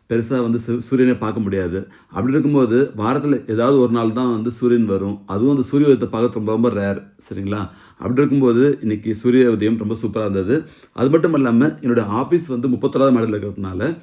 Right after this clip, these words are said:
அங்கிருந்து இந்த சூரிய உதயத்தை பார்க்கும்போது ரொம்ப ரம்மியமாவும் அழகாவும் இருந்ததுங்க. இன்னும் சொல்லப்போனா, ஒவ்வொரு அஞ்சு நிமிஷத்துக்கும் ஒரு ஃப்ளைட்டை நான் பார்க்க முடியும்.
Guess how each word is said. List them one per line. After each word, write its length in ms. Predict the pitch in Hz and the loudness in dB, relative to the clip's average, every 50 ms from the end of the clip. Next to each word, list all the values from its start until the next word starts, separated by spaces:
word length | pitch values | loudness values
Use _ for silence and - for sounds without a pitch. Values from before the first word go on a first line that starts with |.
| - - - - - _ _ | -16 -20 -20 -20 -20 _ _
அங்கிருந்து 580 | - 104 127 131 143 156 147 143 156 160 170 - | -2 0 2 2 2 2 2 2 4 4 4 4
இந்த 120 | 131 123 | 4 0
சூரிய 260 | 104 - 131 135 135 117 | -2 0 2 4 4 4
உதயத்தை 160 | 95 107 95 | 2 0 -4
பார்க்கும்போது 460 | 104 101 101 98 101 98 110 123 123 | -4 -4 -4 -2 0 2 2 2 2
ரொம்ப 200 | 113 113 113 120 | 2 2 0 -2
ரம்மியமாவும் 640 | 101 95 104 113 123 120 113 104 95 101 127 - - - | -2 -2 -2 0 0 0 0 0 -2 -2 -4 -4 -6 -8
அழகாவும் 360 | 92 101 104 104 110 107 98 | -8 -6 -4 -4 -4 -4 -4
இருந்ததுங்க. 460 | 95 92 87 92 90 87 90 90 95 - _ _ _ _ _ _ _ _ _ _ _ _ _ _ _ _ _ _ _ _ _ _ _ _ - - _ _ _ | -4 -6 -6 -6 -6 -6 -8 -8 -12 -16 _ _ _ _ _ _ _ _ _ _ _ _ _ _ _ _ _ _ _ _ _ _ _ _ -20 -20 _ _ _
இன்னும் 300 | - 123 135 170 175 165 | -6 -2 0 2 2 2
சொல்லப்போனா, 580 | - 131 120 107 98 110 95 95 110 135 - - - - _ _ _ _ _ _ _ _ | 0 0 -2 -2 -4 -6 -6 -4 -4 -4 -4 -6 -10 -20 _ _ _ _ _ _ _ _
ஒவ்வொரு 420 | - 120 139 156 165 180 185 170 | 4 4 4 6 4 4 2 0
அஞ்சு 260 | 120 120 123 120 135 123 | -4 -2 0 2 2 2
நிமிஷத்துக்கும் 600 | 127 - 135 - 120 117 120 120 131 143 - - _ - | 0 -2 -8 -10 -8 -6 -4 -4 -4 -4 -6 -12 _ -8
ஒரு 160 | 117 117 113 | -6 -4 -4
ஃப்ளைட்டை 340 | 107 - - 113 117 113 117 | -6 -4 -4 -4 -4 -2 -4
நான் 140 | 117 104 90 | -4 -6 -6
பார்க்க 240 | - 95 95 104 104 | -6 -8 -8 -8 -8
முடியும். 300 | 95 90 90 95 101 | -6 -6 -8 -8 -10